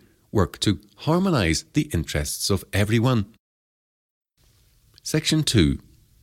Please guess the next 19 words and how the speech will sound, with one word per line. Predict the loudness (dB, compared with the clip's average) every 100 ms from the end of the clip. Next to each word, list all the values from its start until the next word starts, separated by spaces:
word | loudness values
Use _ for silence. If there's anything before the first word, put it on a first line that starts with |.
| _ _ _
Moral | 2 4 6 6
and | 4 2 2
legal | 2 0
predictability | -2 -6 -6 0 0 2 2 0 -4 _ _ 0
in | 2
the | 4
market | 2 0 -4 0
order. | 2 4 0 -4 _ _ _ _ _ _ _ _ _ _ _ _ _ _ -4
The | 0
creation | 2 4 4 2
of | 2 4
wealth, | 2 2 -6 -8 -2
therefore, | 0 4 4 2 -6 _ _ _
depends | -6 2 2 4 2
on | 4
the | 4
division | 2 2 2 0
of | 2
labour | 2 4 2